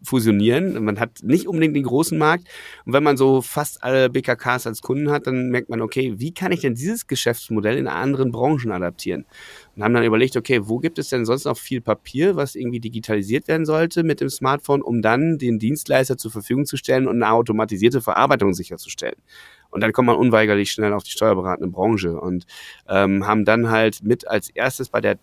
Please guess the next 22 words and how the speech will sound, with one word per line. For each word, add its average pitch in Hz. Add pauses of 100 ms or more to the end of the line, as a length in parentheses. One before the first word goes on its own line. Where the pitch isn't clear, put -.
(100)
datev 120
dann 120
halt 113
auch 107 (140)
die, 98 (320)
äh, 101
Technologiepartnerschaft 135
mit 113
aufgenommen, 120
auch 117
damals 113
mit, 110
äh, 104
Scanbot 127
zum 117
Beispiel 113 (420)
und 113 (120)
haben 110
dann 135
die 127
erste 113
datev 139